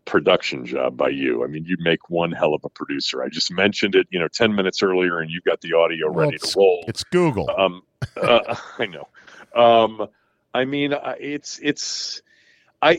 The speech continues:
Speaker 1: the, these are the conversations that happen all the time. I mean, we could probably pull up a lot of 'em with people projecting guys to be stars that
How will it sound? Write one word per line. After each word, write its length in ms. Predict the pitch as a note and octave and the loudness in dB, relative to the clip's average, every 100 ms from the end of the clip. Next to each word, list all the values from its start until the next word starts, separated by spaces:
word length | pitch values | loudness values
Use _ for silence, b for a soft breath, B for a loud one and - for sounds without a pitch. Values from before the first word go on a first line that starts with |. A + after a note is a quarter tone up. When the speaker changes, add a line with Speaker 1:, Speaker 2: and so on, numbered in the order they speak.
| C3+ | 0
Speaker 1:
the, 180 | C3+ F3+ | -12 -8
these 240 | E3 A3 C4 | -6 -4 -4
are 40 | |
the 80 | A#3+ | -4
conversations 680 | G#3+ F#3+ F3 G3+ G3+ F3+ D3 | -2 -2 -2 -2 -2 -4 -4
that 120 | C#3 | -2
happen 320 | D#3 G3 C#3+ | -2 -2 -2
all 80 | A#2+ | -2
the 80 | A2+ | -2
time. 260 | G3 F3 | -2 -2
I 60 | A2+ | -2
mean, 80 | A#2+ | -4
we 80 | C3 | -6
could 140 | - | -8
probably 380 | - F#3+ D#3+ - | -4 -2 -2 -10
pull 280 | B2+ - D#3+ | -8 -2 0
up 140 | C3+ - | 0 0
a 40 | |
lot 380 | A2 G#2+ C#3 G3+ | -2 0 2 2
of 80 | B2+ | 2
'em 140 | B2 | -4
with 180 | B2 - | -6 -6
people 400 | C3+ - B2 A#2 _ | -12 -6 -6 -6 _
projecting 640 | - - B2 B2+ - B2+ | -12 -8 -6 -6 -6 -4
guys 500 | A#2 A#2 B2 B2+ A2 | 0 4 4 2 -2
to 120 | - | -12
be 160 | A#2 G#2+ | -14 -12
stars 880 | - - - C3+ F3 D#3 A2+ A2+ G2+ | -12 -12 -4 0 2 2 0 -4 -2
that 180 | A2+ | -2